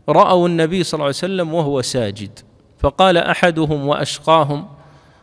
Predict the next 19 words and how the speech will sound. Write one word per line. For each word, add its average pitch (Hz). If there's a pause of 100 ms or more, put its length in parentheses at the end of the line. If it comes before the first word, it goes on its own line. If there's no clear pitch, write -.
(140)
"من 170
يأتي 170
بسلا 165
بني 160
فلان؟" 131 (1120)
السلا، 165
عزكم 143
الله، 165
الذي 151
يخرج 165 (640)
من 190
البهيمة 147 (840)
الجزور 151
إذا 147
ذبحت 185 (140)
يخرج 170
منها 165
هذا 143
السلع، 123